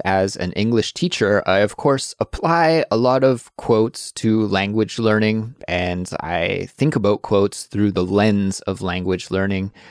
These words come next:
And there's a couple of quotes that I have here that I usually apply to my language studies, more so to my personal studies as a Korean learner,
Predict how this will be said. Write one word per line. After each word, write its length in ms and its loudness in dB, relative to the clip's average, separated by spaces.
And 480 -2
there's 260 0
a 60 -4
couple 280 0
of 140 -2
quotes 440 0
that 500 -2
I 100 0
have 420 -2
here 300 2
that 480 0
I 80 -4
usually 380 2
apply 300 2
to 120 -2
my 540 2
language 480 0
studies, 580 -4
more 220 2
so 260 2
to 140 -2
my 440 2
personal 640 2
studies 600 0
as 140 2
a 60 -4
Korean 420 2
learner, 400 2